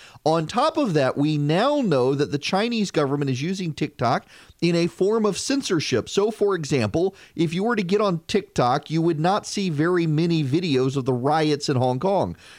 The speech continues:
And particularly if you're in China, you won't see any of them, but they downplay, uh, things that are critical of China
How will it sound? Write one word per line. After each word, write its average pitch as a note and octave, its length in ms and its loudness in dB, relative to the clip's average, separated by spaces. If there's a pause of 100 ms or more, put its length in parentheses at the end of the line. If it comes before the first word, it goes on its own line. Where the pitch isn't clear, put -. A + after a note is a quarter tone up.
(120)
And C#3+ 120 0
particularly B3 480 0
if D3+ 100 -2
you're C#3+ 160 2
in A#2 80 0
China, B3+ 440 0
you C#3+ 180 2
won't C#3 180 0
see C#3 260 -6
any C#4 260 0
of G#2 180 -2
them, F#2+ 200 -2
but D3+ 140 0
they E3 160 0
downplay, D#3 1120 0
uh, B2+ 160 2 (880)
things F3 300 0
that E3 100 0
are D3 60 0
critical D3 400 -2
of A#2+ 100 -4
China A#2 460 -2